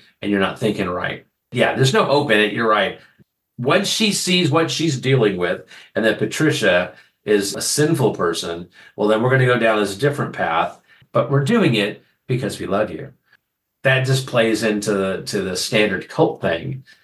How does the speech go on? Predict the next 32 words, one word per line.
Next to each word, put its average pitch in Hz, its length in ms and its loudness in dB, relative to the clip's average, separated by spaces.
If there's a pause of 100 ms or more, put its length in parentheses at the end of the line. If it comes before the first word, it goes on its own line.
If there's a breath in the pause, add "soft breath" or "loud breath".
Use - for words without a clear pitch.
(160 soft breath)
right? 104 320 0
I - 40 -8
mean, 101 220 -4
all 113 220 0
the, 101 240 -4
the 104 100 -8
pain 117 280 0
and 104 140 2
tortures 110 400 0
and 92 80 -2
stuff 101 260 0
they 90 140 -2
do, 139 200 2
they're 117 200 0
doing 180 380 2
it 113 220 -2 (260 loud breath)
because 117 380 0
they 95 220 -2
love - 300 2
you 95 100 4
and 90 100 0
they 90 80 0
want 101 220 0
to 98 80 -6
save 147 480 2
you. 87 240 -4 (1080 soft breath)
As 117 180 0
you 117 80 0
said 110 260 0
earlier, 110 340 0
she's 214 420 -2
not 101 400 -2